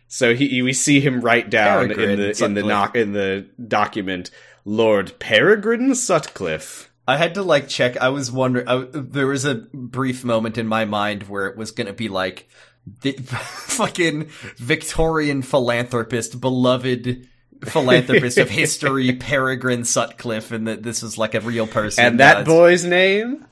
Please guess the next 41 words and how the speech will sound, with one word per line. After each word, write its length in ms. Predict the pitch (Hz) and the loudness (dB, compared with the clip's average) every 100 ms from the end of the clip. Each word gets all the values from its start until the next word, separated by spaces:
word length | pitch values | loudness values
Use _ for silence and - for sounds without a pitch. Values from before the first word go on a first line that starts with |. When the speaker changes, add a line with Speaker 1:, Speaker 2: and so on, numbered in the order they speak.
| _ | _
Speaker 2:
was 240 | - 107 | -6 -2
Albert 300 | 90 95 117 | -2 -2 -2
Einstein. 600 | 101 87 - 85 82 85 - _ _ _ _ _ _ _ - | -2 -4 -8 -8 -8 -8 -16 _ _ _ _ _ _ _ 0
Speaker 1:
So 220 | 170 185 | 4 4
then 120 | 240 | 4
they 100 | 302 | 4
Speaker 2:
Albert 120 | 254 | 2
Speaker 1:
return 280 | - 147 151 | 0 2 2
Speaker 2:
Einstein 320 | 135 127 127 | 2 2 2
Speaker 1:
to 80 | 139 | 2
Speaker 2:
Sutcliffe. 520 | 127 113 - 110 - 127 | 2 -2 -4 -12 -12 -10
Speaker 1:
the 200 | 120 110 | -4 2
Speaker 2:
Dude, 80 | |
Speaker 1:
doctor's 480 | 131 127 123 131 123 - | 6 6 4 -2 -4 -4
office. 800 | 107 98 - 71 - - - - | -2 -2 -4 -10 -10 -10 -10 -6
Speaker 2:
this 260 | 143 - 381 | 2 2 2
is, 260 | 294 - - _ - | 0 -6 -10 _ -8
listen, 600 | 175 175 175 127 110 117 - _ _ _ 170 | -2 0 0 -4 -8 -12 -20 _ _ _ 2
I 220 | 202 269 | 4 4
love 340 | 180 156 147 | 0 -2 -2
when 180 | 156 143 | -6 -4
the 100 | 127 | -2
Doctor 500 | 117 113 117 123 113 | -2 -2 -2 -4 -6
is, 320 | 117 123 117 | -4 -4 -4
like, 320 | 113 107 - 120 | -2 -2 -4 -6
a 100 | 120 | -4
cartoon 540 | - 113 - 117 110 | -2 -4 -4 -8 -6
character. 360 | 110 117 117 123 | -4 -4 -4 -2
Like, 160 | 139 127 | -2 0
I 140 | 156 | 0
love 500 | 175 156 147 131 123 | 0 0 -2 -4 -8
Seventh 320 | - 135 123 | -2 -2 -2
Doctor 360 | 120 110 113 113 | -2 -2 -2 -8
with 160 | 113 117 | -8 -8
his 220 | 110 95 | -8 -4
magic 380 | 110 110 117 - | -4 -4 -8 -6
tricks 300 | 117 113 127 | -8 -6 -8
and 100 | 110 | -8
his 140 | - | -6
question 440 | - 104 - 113 | -4 -4 -4 -6
marks. 440 | 113 113 110 - | -4 -4 -4 -12